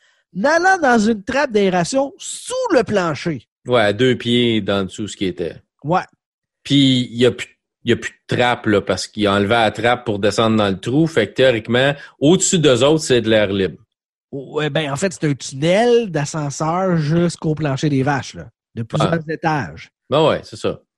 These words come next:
Speaker 2: Non, mais le trou dans lequel il se cache, c'est juste un trou avec
Speaker 1: Oui,
Speaker 2: une grille
Speaker 1: oui.
Speaker 2: en métal, là. Fait que, je veux dire, un coup que t'enlèves la grille de métal, t'as plus rien qui te protège en haut. C'est un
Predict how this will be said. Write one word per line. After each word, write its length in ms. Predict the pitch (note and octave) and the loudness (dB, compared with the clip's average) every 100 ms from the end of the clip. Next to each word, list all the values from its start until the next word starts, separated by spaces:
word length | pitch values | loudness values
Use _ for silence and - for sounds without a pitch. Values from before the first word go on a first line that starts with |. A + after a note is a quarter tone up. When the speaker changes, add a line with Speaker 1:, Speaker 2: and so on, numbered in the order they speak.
| _ _ _ _ _ | _ _ _ _ _
Speaker 2:
Non, 80 | C3+ | 2
mais 100 | C#3 | 4
le 120 | B2+ | 2
trou 180 | A#2+ D#3 | 2 2
dans 100 | F#3 | 2
lequel 240 | B2 C#3+ C3+ | 2 2 2
il 60 | |
se 100 | A#2 | 0
cache, 360 | - C3+ C3+ - | 2 2 2 -2
c'est 100 | A2 | -4
juste 240 | G2+ C3+ | -2 -2
un 160 | C3 G#2 | 0 -2
trou 240 | - B2 F3 | -2 2 6
avec 140 | F#3 | 6
Speaker 1:
Oui, 100 | F3+ | 4
Speaker 2:
une 60 | D#3 | 4
grille 120 | C#3+ | 2
Speaker 1:
oui. 60 | B2 | 2
Speaker 2:
en 60 | |
métal, 440 | A2 G#2 C3 B2 G#2 | 2 2 2 2 2
là. 80 | G2+ - - - _ | -2 -10 -20 -20 _
Fait 340 | - G#2+ G2 | -2 -2 -2
que, 100 | - | -6
je 60 | G2+ | -6
veux 120 | G2 | 2
dire, 80 | B2+ | 2
un 60 | A#2 | 2
coup 120 | F#3+ | 0
que 60 | |
t'enlèves 280 | F#3+ D3 D#3+ | 2 2 4
la 120 | D3 | 2
grille 180 | C3+ D#3 | 2 2
de 80 | C#3+ | 2
métal, 500 | A#2+ A#2+ D3 D3+ C3 | 2 2 2 2 0
t'as 80 | A#2+ | -2
plus 100 | B2 | -2
rien 160 | B2 C#3 | -2 -4
qui 120 | - | -4
te 60 | |
protège 380 | A#2+ A2+ B2 A#2 | -2 0 2 2
en 180 | A#2+ G#2+ | 0 0
haut. 160 | B2 A#2+ | 0 -2
C'est 140 | |
un 20 | - | -2